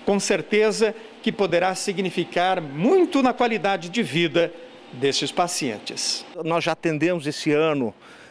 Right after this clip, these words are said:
Speaker 2: é, duzentos e oitenta pacientes no equipamento novo, né? É, com oitenta e cinco por cento, é,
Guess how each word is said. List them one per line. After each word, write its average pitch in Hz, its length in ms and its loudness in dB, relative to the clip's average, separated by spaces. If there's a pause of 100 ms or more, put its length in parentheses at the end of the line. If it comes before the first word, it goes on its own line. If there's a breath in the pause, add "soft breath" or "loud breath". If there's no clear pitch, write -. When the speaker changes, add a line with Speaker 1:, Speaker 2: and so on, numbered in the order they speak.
Speaker 2:
é, 135 120 0
duzentos 160 460 0
e 156 40 2
oitenta 143 380 -2
pacientes 151 680 -2
no 131 120 0
equipamento 123 680 -2 (100)
novo, 156 560 2
né? 165 320 -2 (420 loud breath)
É, 131 360 2
com 156 200 -2
oitenta 165 360 -2
e 147 40 -2
cinco 160 280 -6
por 147 180 -4
cento, 139 540 -2 (580 loud breath)
é, 123 100 -4